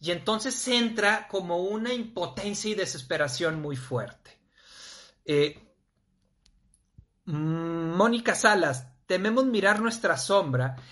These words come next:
y desmantelar nuestras proyecciones porque sabemos que vamos a ver lo que tanto esfuerzo nos ha tocado, no, trama-, eh, ¿verdad? tomado tapar o reprimir. Sí, totalmente. Ahorita hablas de algo bien importante, Mónica, que es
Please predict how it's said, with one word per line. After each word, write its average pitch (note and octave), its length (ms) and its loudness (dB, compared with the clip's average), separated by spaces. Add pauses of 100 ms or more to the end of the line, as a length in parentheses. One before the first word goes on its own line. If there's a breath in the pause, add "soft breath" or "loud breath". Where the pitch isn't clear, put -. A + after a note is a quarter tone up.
(140 loud breath)
y F#3 140 -4
desmantelar F3 680 4
nuestras A3+ 360 0
proyecciones F3+ 760 0
porque F#3 260 -4
sabemos F3 440 0
que F3 100 0
vamos F3 320 0
a E3+ 80 6
ver D#3 220 2
lo F#3+ 100 2
que C#3+ 120 -2
tanto E3+ 420 2
esfuerzo E3+ 340 2
nos E3+ 200 -2
ha C#3+ 120 -2
tocado, D#3+ 500 0
no, C#3+ 200 -4
trama-, C#3 480 -4
eh, C3+ 280 -4
¿verdad? E3+ 460 4
tomado F#3 400 4
tapar D#3+ 520 4
o D#3 100 2
reprimir. B2+ 560 -2 (480 loud breath)
Sí, A3 300 0
totalmente. G#3+ 800 4
Ahorita F#3+ 240 4
hablas A3 180 4
de A3+ 60 6
algo G#3 160 6
bien G#3 120 4
importante, G3 460 0
Mónica, C3 360 -4
que D3 280 2
es - 320 -6